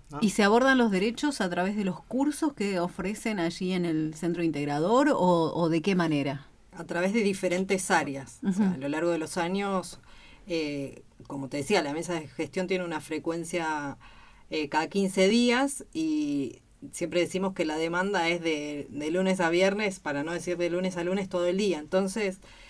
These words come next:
Speaker 3: eh, como una forma de facilitar y, y aunar equipos en las diferentes, eh, fortalezas que cada quien traía, se generaron a lo largo de estos años diferentes áreas.
Speaker 2: Ujú.
Speaker 3: Entonces,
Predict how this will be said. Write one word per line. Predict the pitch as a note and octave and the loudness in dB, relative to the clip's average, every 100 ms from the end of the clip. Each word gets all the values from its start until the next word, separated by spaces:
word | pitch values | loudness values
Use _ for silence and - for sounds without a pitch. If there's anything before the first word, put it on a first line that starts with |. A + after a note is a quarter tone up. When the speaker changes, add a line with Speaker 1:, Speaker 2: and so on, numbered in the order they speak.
| - - | -20 -10
Speaker 3:
eh, | E3+ D#3+ D3+ | -4 -2 -2
como | C#3+ D3 | -4 -6
una | E3+ F3 | -4 -2
forma | - F#3+ G3 F#3 | 2 2 2 0
de | E3+ E3 | 0 -2
facilitar | D#3+ D3+ E3 D#3 D3 F3 F#3+ F#3 - | -4 -4 -4 -4 0 4 4 2 -4
y, | D#3 C#3+ C#3 C#3 | -4 -2 -2 -4
y | C#3 C3+ | -4 -2
aunar | C#3+ D#3 E3+ | -4 -2 0
equipos | E3+ E3+ G#3+ G3+ G3+ G#3+ - - - - - | 0 0 -4 0 0 0 -4 -14 -20 -14 -6
en | C#3 C#3 C3 B2 | -4 -2 -4 -4
las | C3+ C3 | -6 -4
diferentes, | C3+ C#3 D3+ E3 F3+ D#3+ D3 C#3 - - - - - | -6 -6 -6 0 2 2 0 -8 -14 -20 -20 -20 -14
eh, | D3+ C#3+ | -10 -6
fortalezas | - - C#3+ G#3 F#3+ F3 | -4 0 2 2 0 -6
que | C#3 | -6
cada | D3 D3+ C#3+ | -6 -4 -4
quien | D#3 D#3 | -6 -8
traía, | - D#3+ E3 G3 G#3 G3+ - - | -6 -2 0 2 2 0 -2 -8
se | - - D3 | -12 -8 -8
generaron | - - D3+ D3+ E3 F#3 G#3 - | -8 -8 -4 0 2 0 -2 -10
a | D3 | -12
lo | D3 | -8
largo | D3+ D#3+ | -6 -6
de | |
estos | D#3+ F3+ G3+ | -6 -4 -2
años | A3 B3 | -2 -2
diferentes | - C#3 C#3 - - - | -6 -8 -6 -6 -8 -8
áreas. | C3 - - - - - | -8 -10 -18 -20 -20 -16
Speaker 2:
Ujú. | G3 F#3 G3+ | -10 -8 -6
Speaker 3:
Entonces, | C#3 C3 D3 C#3+ E3 | -6 -6 -6 -6 -6